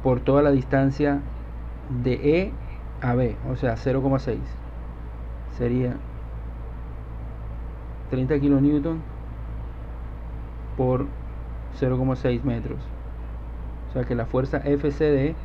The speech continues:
sería entonces de noventa kilonewton. Y podríamos hacer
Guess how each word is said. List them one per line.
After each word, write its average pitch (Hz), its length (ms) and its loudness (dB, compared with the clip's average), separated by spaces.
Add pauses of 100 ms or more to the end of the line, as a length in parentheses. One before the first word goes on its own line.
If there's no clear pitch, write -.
(1600)
sería 127 340 4
entonces 135 460 2
de 147 180 2 (1900)
noventa 135 720 4 (1500)
kilonewton. 120 560 2 (720)
Y 220 280 0 (1080)
podríamos 139 440 6
hacer 139 340 4